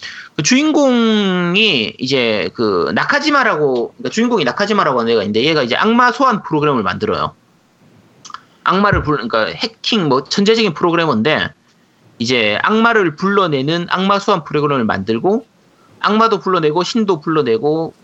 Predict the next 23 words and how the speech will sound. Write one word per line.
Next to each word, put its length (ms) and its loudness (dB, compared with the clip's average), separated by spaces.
얘들 240 0
데리고 240 -4
놀고 320 0
이렇게 200 -8
하다가 520 -2
악-, 320 -2
루시퍼까지 720 -2
나오는 300 -4
거죠. 240 -12
루시퍼가 640 0
나와가지고 580 0
세계를 340 -2
멸망시키는 840 -2
상태까지 400 -8
만들어버린 520 -4
거예요. 220 -10
그래서 420 0
루시퍼를 440 0
무찌르고 560 -2
세계를 400 0
구하는 460 -2
이런 180 0
내용이거든요. 560 -4